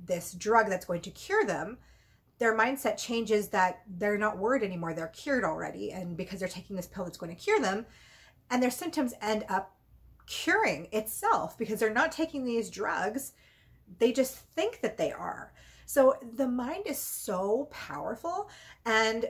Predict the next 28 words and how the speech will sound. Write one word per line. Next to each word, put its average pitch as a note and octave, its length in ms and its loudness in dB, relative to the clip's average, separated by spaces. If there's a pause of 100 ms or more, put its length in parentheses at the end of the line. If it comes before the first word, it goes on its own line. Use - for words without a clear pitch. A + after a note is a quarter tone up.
(560)
I, A#3+ 180 -2
first - 240 -8
of A#3 60 -4
all, - 60 -4
I E3+ 40 -10
have - 100 -12
to C#4 60 -6
apologize F#3 360 -8
for - 80 -12
this E3+ 160 -8
light. D3 320 -4 (240)
<laughs> - 260 -2
There's, - 200 10
like, D#4+ 140 4
a D4+ 60 -2
cloud F3 480 -6
going G3+ 240 -4
overhead G#3+ 460 -6
right A3 180 0
now, G#3+ 220 -2
and E3 160 -6
it's E3+ 400 -12
probably F3+ 320 -6
gotten - 220 -8
really - 160 -10
dark - 240 -14
in D3+ 60 -16
here. - 120 -20